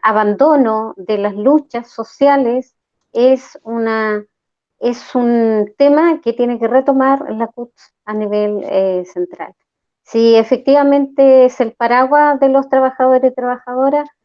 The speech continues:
tiene que existir buenos palillos para sostenerlo. Y creo que eso ha estado muy débil. Por lo tanto, eh, más allá de, de lo que la cut pueda hacer o no pueda hacer,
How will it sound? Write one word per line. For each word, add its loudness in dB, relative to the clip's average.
tiene -2
que -2
existir -4
buenos 0
palillos 2
para -4
sostenerlo. -6
Y -18
creo 2
que 4
eso 2
ha 2
estado -2
muy 2
débil. 0
Por -2
lo 2
tanto, 2
eh, 2
más -2
allá 0
de, -4
de -4
lo -2
que -6
la 0
cut -2
pueda 2
hacer -2
o -2
no -6
pueda -2
hacer, 0